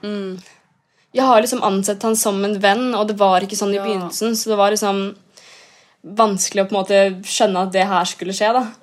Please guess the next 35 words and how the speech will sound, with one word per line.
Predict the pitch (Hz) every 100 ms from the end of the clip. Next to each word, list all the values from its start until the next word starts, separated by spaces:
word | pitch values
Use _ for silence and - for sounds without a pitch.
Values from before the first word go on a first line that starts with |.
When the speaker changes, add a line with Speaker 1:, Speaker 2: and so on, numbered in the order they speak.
| - - -
Speaker 2:
Att | 226
det | 247
skulle | 233
gå | 196
Speaker 1:
Självklart. | 190 190 - 185
Speaker 2:
så |
långt. | 220
Speaker 1:
Ja, | 262 269 - - _
man | 247 254
tänker | 247 202 247
ju |
alltid | 285 247 190
gott | 240 -
om | 294
folk. | - - - _ _ _ _ _ _ _ _ _ -
Speaker 2:
Mm. | 220 208 190 208
Speaker 1:
Man | 214
tror | - 240
inte | 247
att | 185
de | 180
är | 170
liksom | 165 165 160
creepy | - 170 165
stalkers | 160 156 156 170 165
från | - 175
början. | 170 165 180 170 - _ _ _ - _ - _ _ _ _
Speaker 2:
Nej. | 220 208 196 - - _ _ _
Speaker 1:
Nej, | - 208 202
det | 202
är |
så | 214 -
sad. | - - - _ _ _ _ _ _ _ _ _ _ _ - - _ _
Speaker 2:
Ja. | - 220 - _ _ -
Speaker 1:
Ja, | - 226 220 104